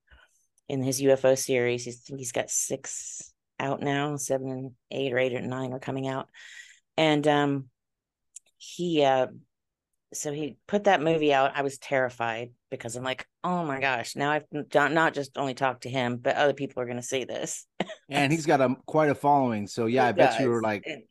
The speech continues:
Speaker 1: and he's just such a gr-, but he's such an amazing man and so smart and so kind and just so anointed by the Lord, you know, with everything that he does. So I couldn't have asked for a better person to talk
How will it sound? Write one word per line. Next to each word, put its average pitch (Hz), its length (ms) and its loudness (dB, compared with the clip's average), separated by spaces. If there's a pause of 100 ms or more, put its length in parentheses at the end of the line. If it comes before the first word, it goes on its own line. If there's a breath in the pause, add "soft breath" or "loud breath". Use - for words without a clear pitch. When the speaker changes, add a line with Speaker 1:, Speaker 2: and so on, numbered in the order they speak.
(120)
Speaker 1:
and 180 140 -2
he's 180 340 -2
just 196 220 0
such 233 240 0
a 170 40 0
gr-, 160 260 0
but 175 100 2
he's 196 200 -4
such 262 300 -4
an 220 120 0
amazing 151 600 -2
man 131 280 -2
and 135 240 -6
so 165 580 4 (520 loud breath)
smart 139 560 0
and 139 160 -6
so 156 200 -2
kind 131 560 -4
and 131 640 -2
just 131 280 -4
so 156 140 4
anointed 120 500 -2
by 110 120 -4
the 110 80 -12
Lord, 110 360 -2
you 131 80 -8
know, 113 320 -6 (140)
with 135 160 -4
everything 127 420 -4
that 110 80 -6
he 123 120 -10
does. 120 520 0
So 127 220 4
I 127 120 2
couldn't 165 220 -4
have 143 100 -2
asked 131 260 0
for 135 80 -2
a 123 40 -2
better 127 220 0
person 123 380 -8
to 117 80 -20
talk 123 340 -4